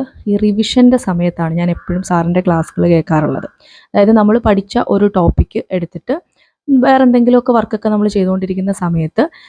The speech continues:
ഈ ഒരു ആസ്ഥയിലെ ക്ലാസ്, ആ, ഇങ്ങനെ ഓണാക്കി വെച്ചേക്കും. അപ്പോൾ കുറേ നമുക്ക് എക്സ്ട്രാ പോയിന്റ്സ് ഒക്കെ കിട്ടും. ആ എക്സ്ട്രാ പോയിന്റ് കിട്ടുന്ന പോർഷൻസ് ഒക്കെ ഞാനൊന്ന് നോട്ട് ചെയ്യും. എന്നിട്ട് പിന്നെ നമ്മൾ പഠിക്കാനിരിക്കുന്ന സമയത്ത് അത് നമ്മുടെ, ആ, നോട്ടിലേക്ക്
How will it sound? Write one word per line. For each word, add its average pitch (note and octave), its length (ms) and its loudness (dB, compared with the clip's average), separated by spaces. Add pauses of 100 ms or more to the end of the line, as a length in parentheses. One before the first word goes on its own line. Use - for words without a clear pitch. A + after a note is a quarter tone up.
(220)
ഈ C#4+ 100 4
ഒരു A#3+ 200 4 (260)
ആസ്ഥയിലെ G#3+ 380 0
ക്ലാസ്, F#3+ 500 -2 (240)
ആ, F3 140 -6 (240)
ഇങ്ങനെ F3+ 220 0
ഓണാക്കി E3+ 340 0
വെച്ചേക്കും. D#3+ 440 0 (460)
അപ്പോൾ C4+ 160 2
കുറേ C4 220 2 (140)
നമുക്ക് A#3+ 240 2
എക്സ്ട്രാ A#3 300 -4
പോയിന്റ്സ് G#3 400 0
ഒക്കെ G#3 140 -2
കിട്ടും. F#3 200 -2
ആ G3 40 2
എക്സ്ട്രാ G3+ 340 0
പോയിന്റ് G#3+ 360 0
കിട്ടുന്ന G3+ 360 0 (120)
പോർഷൻസ് F#3+ 380 0
ഒക്കെ G3 180 0
ഞാനൊന്ന് F3+ 340 0
നോട്ട് E3 260 -2
ചെയ്യും. E3+ 200 0
എന്നിട്ട് C4 280 0
പിന്നെ B3+ 220 4
നമ്മൾ A#3 220 4
പഠിക്കാനിരിക്കുന്ന G3 720 0
സമയത്ത് D#3+ 500 -2 (500)
അത് C4 180 4 (260)
നമ്മുടെ, F#3+ 320 -2 (260)
ആ, F3+ 100 -10 (220)
നോട്ടിലേക്ക് E3+ 580 0